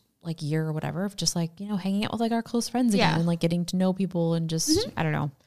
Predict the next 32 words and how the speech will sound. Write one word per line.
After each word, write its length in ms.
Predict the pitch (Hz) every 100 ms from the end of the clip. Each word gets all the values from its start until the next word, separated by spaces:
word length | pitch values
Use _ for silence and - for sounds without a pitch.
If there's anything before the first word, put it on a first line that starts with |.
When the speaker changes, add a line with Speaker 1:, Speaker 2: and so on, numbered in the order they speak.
| _ - - _
Speaker 2:
For 100 | -
sure. 240 | 214 214 190
And 180 | 254 247
I 120 | 247
think 220 | 233 311
too, 180 | - 254
like, 120 | 220 202
oh 120 | 208 202
my 100 | 190
gosh, 240 | 196 - - -
I, 200 | 196 220 - _
I'm 360 | - 226 339 277
now 200 | 202 185
struggling 560 | 185 - 190 185 185 185
to 160 | -
leave 340 | 180 185 233 -
the 100 | -
house. 640 | - - - - - - _ _ _ _ _ _ _ _ -
Like, 140 | 254
once 360 | 220 269 453 -
Speaker 1:
Yeah, 80 |
Speaker 2:
I'm 120 | 440 370
Speaker 1:
yeah. 180 | -
Speaker 2:
out 100 | 202
of 140 | 233 254
there, 240 | 302 349
I'm 160 | - 240
like, 280 | 208 185 - -
"Cool, 200 | 494 403
this 140 | 294 302
is 80 |
fun." 380 | - 339 214 196